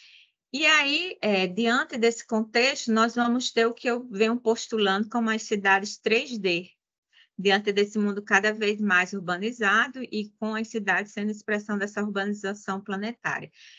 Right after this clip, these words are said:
Três D porque é o D de desiguais em suas estruturas sociais, diferenciadas em suas estruturas naturais e ambientais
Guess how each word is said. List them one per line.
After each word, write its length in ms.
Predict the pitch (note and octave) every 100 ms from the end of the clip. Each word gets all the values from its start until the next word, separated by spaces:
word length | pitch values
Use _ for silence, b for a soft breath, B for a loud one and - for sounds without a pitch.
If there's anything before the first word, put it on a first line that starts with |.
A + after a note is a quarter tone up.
| B _ -
Três 300 | A#3 C4+ A#3
D 220 | G#3+ A#3+
porque 340 | - B3+ -
é 100 | G#3
o 60 | G#3+
D 300 | F#3+ F#3+ F#3
de 100 | F#3+
desiguais 800 | F#3 G#3 G#3 F3+ F3+ F#3+ A#3+ D4
em 80 | B3
suas 280 | - A3+ G#3+
estruturas 580 | G#3 F#3+ - F#3+ F#3
sociais, 640 | - F#3 - F3 D#3 F#3+ G#3+
diferenciadas 1040 | G#3+ - A3 A#3 - A#3 G#3 A#3+ D#4 C4+
em 60 | B3
suas 400 | - G#3 G3 G3
estruturas 640 | F#3+ F#3+ F#3+ G3 F3+ E3+ F#3
naturais 560 | F3+ F#3 E3 D#3+ E3
e 60 | F3
ambientais 800 | F#3+ G3+ B3+ B3 G3 G3 B3+